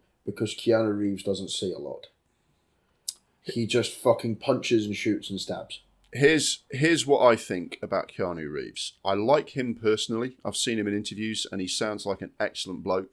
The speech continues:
Speaker 2: I think he'd be really good to hang out with. The list of films he's done that I like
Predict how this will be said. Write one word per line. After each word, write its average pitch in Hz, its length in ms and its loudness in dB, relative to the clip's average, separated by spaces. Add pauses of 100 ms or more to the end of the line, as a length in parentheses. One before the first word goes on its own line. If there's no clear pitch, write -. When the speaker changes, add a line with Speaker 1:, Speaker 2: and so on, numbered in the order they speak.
(240)
Speaker 2:
I 92 100 -2
think 92 180 -10
he'd 92 140 -6
be 87 80 -4
really 90 200 -4
good 82 140 -6
to 87 120 -4
hang 90 160 -4
out 92 140 -2
with. 107 200 -8 (1000)
The 113 80 2
list 139 300 4
of 135 80 -2
films 123 360 4
he's 113 200 0
done 110 260 4
that 107 80 -2
I 101 120 0
like 98 420 0